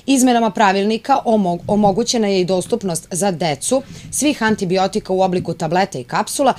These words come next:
bez plaćanja participacije, a ovi antibiotici biće dostupni i u obliku sirupa. Osim antibiotika, deci će biti dostupni i lekovi za alergije.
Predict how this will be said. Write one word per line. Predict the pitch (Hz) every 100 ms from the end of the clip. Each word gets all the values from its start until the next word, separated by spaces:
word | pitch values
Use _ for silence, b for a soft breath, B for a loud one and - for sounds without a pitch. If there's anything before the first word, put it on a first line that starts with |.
| B B
bez | 156 254 -
plaćanja | 185 170 - 202 160
participacije, | 147 - 135 139 147 165 - 311 269 -
a | 247 220
ovi | 226 226
antibiotici | 202 202 160 165 190 - 208
biće | 185 208 185
dostupni | 156 156 - 180 202 190
i | 226
u | 202
obliku | 156 151 156 190
sirupa. | - 196 143 135 - B B 170
Osim | 240 240 - 226
antibiotika, | 220 220 185 180 226 262 - 262
deci | 170 156 196
će | 180
biti | 175 160 175
dostupni | 156 170 - 214 220 208
i | 226 240
lekovi | 175 151 143 175 156 156
za | - 160 -
alergije. | 175 151 127 123 139